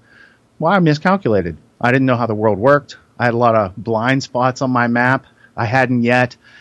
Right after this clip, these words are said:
internalized the messages of John Taylor Gatto or Charlotte Iserbyt to find my blind spots, right? I thought I knew. And because I was, because my sense of knowledge was being validated by the paycheck and the commission checks especially,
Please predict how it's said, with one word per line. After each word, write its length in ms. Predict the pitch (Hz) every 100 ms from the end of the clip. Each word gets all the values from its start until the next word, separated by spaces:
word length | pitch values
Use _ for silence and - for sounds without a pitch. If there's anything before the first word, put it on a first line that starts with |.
| _ _
internalized 680 | 127 131 127 131 127 123 123
the 100 | 127
messages 500 | 120 117 117 113 117
of 100 | 110
John 260 | 98 110 117
Taylor 300 | 123 120 117
Gatto 400 | 113 110 113 113
or 120 | 110
Charlotte 440 | - 104 107 117
Iserbyt 520 | 110 110 110 98 113 -
to 80 |
find 600 | 107 - 127 131 113 98 - _ _ -
my 180 | 113 113
blind 340 | 117 208 262
spots, 420 | - 85 73 -
right? 200 | 95 117
I 120 | 120 139
thought 320 | - 123 127
I 140 | 135
knew. 240 | 139 208 95
And 240 | 98 98
because 260 | 113 135 123
I 60 |
was, 220 | 127 107 - - - - -
because 480 | 135 - 160 160 147 - _ _ _ _ -
my 420 | 135 139 131 127 -
sense 440 | - - 156 170
of 140 | 165 135
knowledge 400 | 135 135 131 123
was 100 | 117
being 340 | 139 120 107 -
validated 840 | 113 120 123 151 123 123 113 110 98
by 220 | 113 110
the 260 | 104 101
paycheck 540 | 95 127 180 - 87 65 - _
and 120 | 117
the 60 | 113
commission 420 | - 120 160 151
checks 360 | 113 85 80 -
especially, 600 | - 104 156 95 71